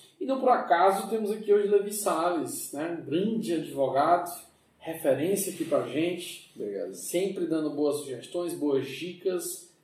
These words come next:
Speaker 1: pra todos os seus ouvintes. Levi é fera, vocês vão aprender muito com ele aqui hoje. Eu vou tentar também passar um pouquinho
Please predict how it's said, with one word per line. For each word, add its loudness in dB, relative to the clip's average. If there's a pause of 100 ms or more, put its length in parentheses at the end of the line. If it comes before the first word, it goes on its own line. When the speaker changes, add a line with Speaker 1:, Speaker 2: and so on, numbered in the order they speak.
(120)
Speaker 1:
pra 0
todos 0
os -8
seus 0
ouvintes. 0
Levi -2
é 0
fera, -2
vocês -2
vão 0
aprender -2
muito -4
com -6
ele -4
aqui -4
hoje. 0
Eu -6
vou 0
tentar 0
também -4
passar -4
um -6
pouquinho -6